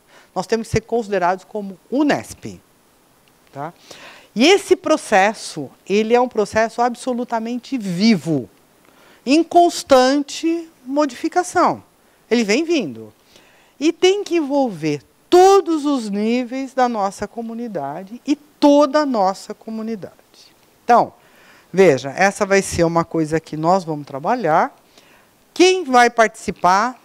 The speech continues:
na construção do P D U de cada uma das nossas unidades? Qual é o papel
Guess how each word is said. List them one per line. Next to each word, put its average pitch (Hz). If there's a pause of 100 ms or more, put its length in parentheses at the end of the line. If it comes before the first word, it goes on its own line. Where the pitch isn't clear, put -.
(160)
na 214
construção 240
do 220
P 226
D 208
U 202
de 233
cada 208
uma 202
das 202
nossas 196
unidades? 196 (320)
Qual 302
é 302
o 302
papel 226